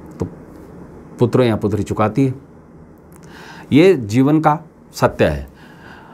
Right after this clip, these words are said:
इसी तरीके से लाल किताब ने इसे ज्योतिष से जोड़ दिया है।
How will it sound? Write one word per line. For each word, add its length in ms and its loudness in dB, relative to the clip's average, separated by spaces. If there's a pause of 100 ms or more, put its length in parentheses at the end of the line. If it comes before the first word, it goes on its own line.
(220)
इसी 200 2
तरीके 300 4
से 120 2
लाल 360 4
किताब 360 0
ने 220 -4 (880)
इसे 200 2
ज्योतिष 460 0
से 80 0
जोड़ 240 0
दिया 180 -6
है। 160 -14